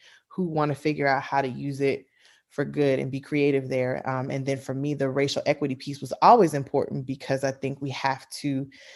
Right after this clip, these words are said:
consider that when we show up, when we go to, you know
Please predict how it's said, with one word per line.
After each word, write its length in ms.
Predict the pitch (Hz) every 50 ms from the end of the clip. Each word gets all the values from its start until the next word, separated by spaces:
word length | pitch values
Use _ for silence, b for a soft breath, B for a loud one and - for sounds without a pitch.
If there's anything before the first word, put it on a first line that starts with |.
| B B
consider 440 | - 170 160 156 160 - 180 220 240
that 200 | 180 165 - 127
when 100 | 143 139
we 100 | 139 143 135
show 280 | - - 147 135 143
up, 140 | 156 151 -
when 100 | 135 139
we 80 | 139 139
go 380 | 143 139 - 139 147 160 165
to, 440 | 165 - - - 151 151 151 147 143 143 147 B B B B B B
you 100 | - 156
know 520 | 143 139 139 135 131 127 131 131 135 151